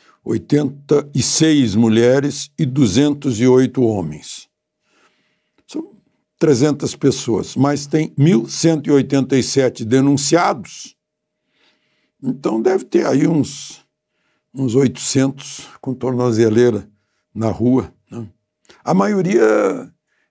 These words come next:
ah, dos denunciados é incitação ao crime. É um genérico aí, é um crime que, que não aconteceu, né? Outros, por dano qualificado, parece que é o mais,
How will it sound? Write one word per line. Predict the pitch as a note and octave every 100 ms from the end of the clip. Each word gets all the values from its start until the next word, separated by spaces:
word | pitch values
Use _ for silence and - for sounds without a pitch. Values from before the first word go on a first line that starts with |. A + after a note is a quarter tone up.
| -
ah, | B2 B2 - - G2 - _ _ _ _ _
dos | - A#2+ G#2+ G#2+
denunciados | B2+ C3+ B2 C#3 C#3 B2
é | - -
incitação | A#3+ G#3 - E3+ E3+ C#3+ - F#3 F3+
ao | B2+
crime. | B2+ A2+ F2+ - _ _ _ -
É |
um | D#3+
genérico | C#3 D3 A2+ A#2+ A#2+ A#2 A2
aí, | A2+ A#2
é |
um | A#2+ B2+
crime | C#3+ C3 D3
que, | D3 E3 - - - _ _
que | -
não | B2+
aconteceu, | B2 D3 B2 B2 D3 C3+ - - _ _ -
né? | A2+ _ _ _ _ _ -
Outros, | D3 F3 F3+ F#3+ F3+ - - _ _ _
por | E3+ A#2
dano | C3+ D3+
qualificado, | D3 D#3 C#3+ D3 C#3+ E3 G3 -
parece | D3+ D3 -
que | -
é |
o | C#3
mais, | C#3+ C#3+ - - -